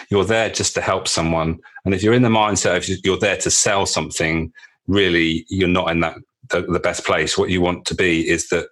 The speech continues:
you know, you're having conversation to help that person, and the conversation is really about, "Can I help you?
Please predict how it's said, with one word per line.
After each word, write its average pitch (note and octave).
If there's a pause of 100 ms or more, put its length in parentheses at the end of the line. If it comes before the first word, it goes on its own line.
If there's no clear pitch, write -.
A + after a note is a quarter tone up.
(180)
you F2+
know, E2+
you're E2
having F#2+
conversation E2+ (300)
to -
help A#2+
that E2+
person, E2+ (300)
and F2
the E2
conversation F2
is D#2+
really F2
about, D#2+ (280)
"Can F2
I D#2+
help -
you? D#2